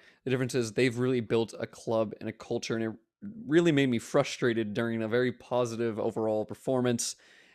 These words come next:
and results that they've built, uh, their Tacoma Defiance U S L squad, and, uh, so many of those players play in the same system, and they can just come in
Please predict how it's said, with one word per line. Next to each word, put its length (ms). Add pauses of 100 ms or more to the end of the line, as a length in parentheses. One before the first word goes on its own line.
(100)
and 340
results 500 (840)
that 240
they've 260
built, 360 (440)
uh, 120
their 140
Tacoma 540
Defiance 680
U 160
S 140
L 160
squad, 420
and, 140
uh, 80 (120)
so 220
many 120
of 60
those 120
players 300
play 180
in 80
the 60
same 200
system, 400
and 80
they 60
can 120
just 180
come 280
in 280